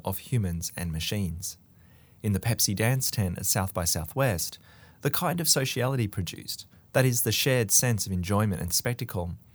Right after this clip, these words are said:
is a co-production of humans dancing and D J ing, and machines sensing and augmenting that experience. Jose Van Dyke calls this co-production of humans and machines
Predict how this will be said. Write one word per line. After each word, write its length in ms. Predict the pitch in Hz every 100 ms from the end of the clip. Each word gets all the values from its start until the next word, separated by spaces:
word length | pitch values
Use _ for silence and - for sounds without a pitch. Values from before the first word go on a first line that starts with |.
| - - -
is 120 | - 127
a 40 |
co-production 720 | - 147 180 113 90 - 92
of 120 | 85
humans 420 | - 120 107 90 -
dancing 440 | 101 110 - 95
and 120 | 90
D 160 | 104 127
J 100 | 104
ing, 320 | 85 80 90 - - -
and 120 | 113
machines 580 | 120 113 156 151 95 -
sensing 480 | - 135 139 - 85
and 100 | 87
augmenting 480 | 95 98 101 113 85
that 140 | 76
experience. 760 | 78 - 104 104 78 78 - - - - - - - - - - - -
Jose 300 | 156 165 151
Van 180 | 135 123
Dyke 300 | 120 113 -
calls 340 | - 123 139
this 160 | 107 85
co-production 640 | - 87 90 85 80 92
of 80 | 85
humans 340 | 95 87 80
and 140 | - 85
machines 560 | 85 87 85 95 -